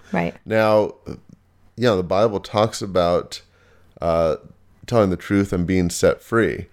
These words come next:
Speaker 2: That doesn't mean, mean being free from consequences, but
Speaker 1: Right.
Speaker 2: it is free from the burden
Speaker 1: The,
Speaker 2: of, of the
Speaker 1: the
Speaker 2: lie
Speaker 1: guilt.
Speaker 2: that, that you hold. So,
Speaker 1: Right, right.
Speaker 2: so, uh,
Speaker 1: But
Speaker 2: you
Speaker 1: don't
Speaker 2: know
Speaker 1: be, don't be lame about, "Well, I'm just being honest and I'm saying all these rude things."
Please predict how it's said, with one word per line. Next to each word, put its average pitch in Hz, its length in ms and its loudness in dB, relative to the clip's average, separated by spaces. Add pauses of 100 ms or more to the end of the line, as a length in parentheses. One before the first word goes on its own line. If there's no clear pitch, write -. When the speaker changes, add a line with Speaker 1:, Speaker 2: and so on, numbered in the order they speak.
(160)
Speaker 2:
That 113 160 0
doesn't 95 300 -2
mean, 92 380 0 (160)
mean 120 400 0
being 95 280 0
free 135 440 0
from 107 260 -4
consequences, 90 1000 0 (460)
but 101 380 2
Speaker 1:
Right. 101 120 -2
Speaker 2:
it - 60 -2
is 120 160 2
free 113 240 -2
from 104 240 -2
the 95 60 0
burden 92 580 0 (200)
Speaker 1:
The, 175 200 -6
Speaker 2:
of, 90 460 0
of 92 120 -2
the 90 80 -2
Speaker 1:
the 90 60 0
Speaker 2:
lie 92 360 0
Speaker 1:
guilt. 85 120 -4
Speaker 2:
that, 87 220 0 (760)
that 90 200 2
you 95 120 -6
hold. 82 380 0 (240)
So, 90 400 0
Speaker 1:
Right, 87 140 -8 (260)
right. 156 360 -4
Speaker 2:
so, 110 280 2
uh, 104 180 -2 (180)
Speaker 1:
But - 40 -8
Speaker 2:
you 240 60 -4
Speaker 1:
don't - 140 4
Speaker 2:
know - 60 -2
Speaker 1:
be, 285 300 -2
don't 302 220 0
be 269 120 -2
lame 202 380 0
about, 175 400 0
"Well, 190 120 -4
I'm 190 100 -2
just 190 180 -6
being 190 180 0
honest 175 480 0
and 175 100 0
I'm 165 120 0
saying 185 220 0
all 170 120 2
these 160 200 -2
rude 165 260 0
things." 160 460 -4